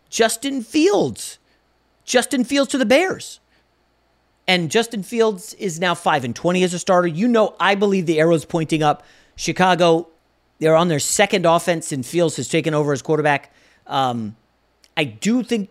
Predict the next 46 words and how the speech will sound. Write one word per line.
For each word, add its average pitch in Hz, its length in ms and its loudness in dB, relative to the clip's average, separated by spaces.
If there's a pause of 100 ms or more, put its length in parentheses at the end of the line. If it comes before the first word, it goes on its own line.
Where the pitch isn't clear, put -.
(120)
they're 170 200 2
gonna 165 220 0
be 151 120 0
much 143 420 -4
better 190 200 4
this 180 240 -2
year 185 140 0
with 170 120 -2
the 143 100 -4
addition 143 260 -2
of 113 60 -6
D 147 160 -4
J 135 180 2
Moore, 180 340 2
a 135 60 -4
full 147 180 -8
season 123 320 -8
of 104 60 -12
Chase 117 200 -6
Claypool. 185 640 0 (460)
They've 156 140 -2
got 156 280 0
weapons 175 580 2
now 170 520 2
around 156 400 0
Fields. 180 440 -2 (360)
Second 202 400 0
year 190 160 2
in 185 60 2
the 175 100 0
offense. 165 580 -2 (720)
I'm 214 220 2
a 226 40 2
believer 196 380 2
that 139 180 -4
Fields 160 680 0 (500)
will 180 300 2
end 160 160 2
up 151 100 -2
the 139 80 -6
second 151 240 0
best 120 180 -2
quarterback 117 320 -2
in 104 80 -8
this 95 140 -8
class. - 360 -10